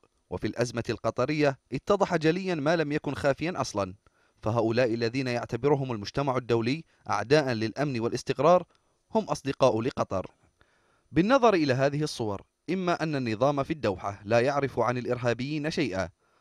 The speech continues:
أو إنه صاحب المبادرة في كل شيء، وفي الحالتين لا يمكن السكوت عن عبثية كهذه. جماعة الحوثيين إرهابية، حزب الله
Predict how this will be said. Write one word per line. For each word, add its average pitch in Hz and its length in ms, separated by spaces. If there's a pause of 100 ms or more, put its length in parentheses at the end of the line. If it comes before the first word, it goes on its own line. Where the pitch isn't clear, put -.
(100)
أو 107 140
إنه 131 320
صاحب 147 380
المبادرة 123 540
في 131 240
كل 123 260
شيء، 101 280 (380)
وفي 117 160
الحالتين 135 600 (280)
لا 127 100
يمكن 190 320
السكوت 160 440
عن 127 180
عبثية 123 400
كهذه. 101 600 (680)
جماعة 120 460
الحوثيين 123 520
إرهابية، 135 800 (380)
حزب 147 300
الله 123 380